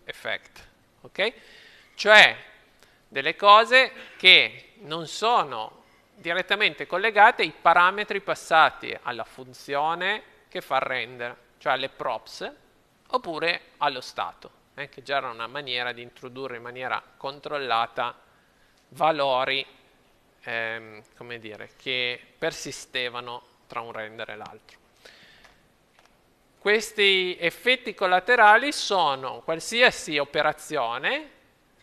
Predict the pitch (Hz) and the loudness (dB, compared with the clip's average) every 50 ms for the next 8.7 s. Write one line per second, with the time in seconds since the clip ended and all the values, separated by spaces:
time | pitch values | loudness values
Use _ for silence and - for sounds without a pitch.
0 | _ _ _ _ _ _ _ _ _ - - 214 208 208 175 123 107 107 - - | _ _ _ _ _ _ _ _ _ -4 2 4 6 6 6 4 0 -6 -10 -18
1 | - _ _ _ _ _ _ _ 208 143 131 127 127 131 135 131 - - 156 143 | -20 _ _ _ _ _ _ _ -14 -12 -10 -10 -10 -10 -12 -16 -14 -8 -6 -6
2 | 131 113 113 113 117 135 156 175 196 - 208 160 120 - 117 127 151 160 160 175 | -6 -6 -10 -14 -12 -10 -10 -2 2 2 2 2 2 -2 -10 -8 -6 -4 -2 0
3 | 190 214 - - - _ - 233 226 247 285 302 285 - - _ _ _ _ _ | -2 -2 -4 -8 -20 _ -2 2 2 2 2 0 -6 -16 -20 _ _ _ _ _
4 | _ _ _ _ _ _ _ _ _ - - 151 - - - 180 175 160 - - | _ _ _ _ _ _ _ _ _ -8 -8 -8 -6 2 2 2 2 2 -4 -6
5 | 185 180 175 170 175 180 196 214 220 233 226 - - - 147 147 160 165 160 190 | -2 2 4 4 6 6 6 4 2 0 -2 -4 -8 -10 -8 -8 -6 -8 -8 -8
6 | 220 220 214 - 175 165 160 160 - - 202 220 202 160 147 143 - - 180 175 | -10 -8 0 4 6 6 6 4 2 -4 -8 -4 -2 0 0 -2 -2 -4 -16 -16
7 | 160 - - 151 139 135 139 147 151 151 - - 147 139 139 151 151 147 135 127 | -14 -8 -6 -4 -2 -2 -2 -2 -4 -4 -6 -8 -14 -8 -6 -2 0 0 0 -2
8 | 120 120 120 123 123 135 139 - - 135 139 143 151 - | -4 -8 -10 -10 -10 -10 -10 -12 -6 -2 -2 -2 -2 -2